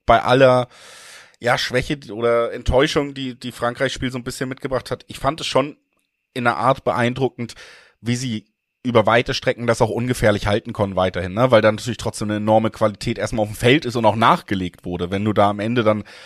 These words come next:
Giroud, der immer noch ein fantastischer Kopfballspieler ist, aber natürlich auch einen Griezmann dann endlich bringst, der auf der Bank saß und Co.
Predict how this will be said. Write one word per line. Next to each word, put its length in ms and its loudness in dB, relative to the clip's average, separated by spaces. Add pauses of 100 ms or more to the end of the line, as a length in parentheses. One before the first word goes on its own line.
(460)
Giroud, 540 -2
der 100 6
immer 160 2
noch 140 0
ein 40 -12
fantastischer 480 -2
Kopfballspieler 600 -4
ist, 140 -6
aber 180 4
natürlich 420 0
auch 80 0
einen 160 -2
Griezmann 460 -2
dann 100 -2
endlich 380 -8
bringst, 320 -4
der 100 4
auf 80 0
der 120 0
Bank 260 -2
saß 240 0
und 140 -10
Co. 200 0